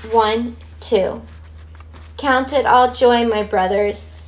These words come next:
when you meet trials of various kinds. Romans five three. Not only that, but we rejoice in our sufferings, knowing that suffering produces endurance.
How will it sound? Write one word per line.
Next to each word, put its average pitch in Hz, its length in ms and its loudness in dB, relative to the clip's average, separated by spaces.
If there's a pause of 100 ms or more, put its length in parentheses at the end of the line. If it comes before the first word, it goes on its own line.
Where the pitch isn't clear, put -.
(120)
when 214 180 -2
you 233 160 0
meet 233 300 0
trials 208 520 0
of 208 200 -8
various 190 480 -2
kinds. - 720 -12 (1200)
Romans 233 640 0
five 220 640 4 (160)
three. - 560 0 (1300)
Not 240 320 4
only 277 440 4
that, 202 440 4 (360)
but 214 160 0
we 262 180 -2
rejoice 240 680 0
in 214 160 -6
our 214 160 -4
sufferings, - 840 -4 (380)
knowing 240 380 2
that - 180 -6
suffering 240 600 0
produces 226 760 -2
endurance. - 920 -6